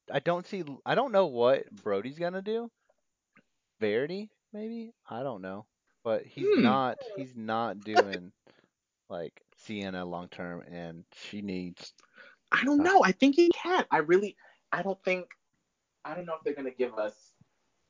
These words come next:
Speaker 2: Warren and Sienna a hundred percent. Like, they, they'll probably have sex, but I don't, I don't think they're gonna give that
Speaker 1: Fair.
Speaker 2: back to us. I can't see Sienna forgiving him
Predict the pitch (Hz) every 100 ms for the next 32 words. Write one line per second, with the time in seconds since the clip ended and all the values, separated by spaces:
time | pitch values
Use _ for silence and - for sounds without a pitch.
0 | _ _ _ _ _ _ _ 123 113 107
1 | - - 101 98 - - 107 98 - 95
2 | - - - - 90 - 190 139 - 160
3 | - 226 147 - - - - - - 127
4 | 135 135 - 135 143 143 127 120 113 -
5 | - 107 202 - - - 185 - 202 -
6 | 165 170 156 151 139 135 135 131 110 -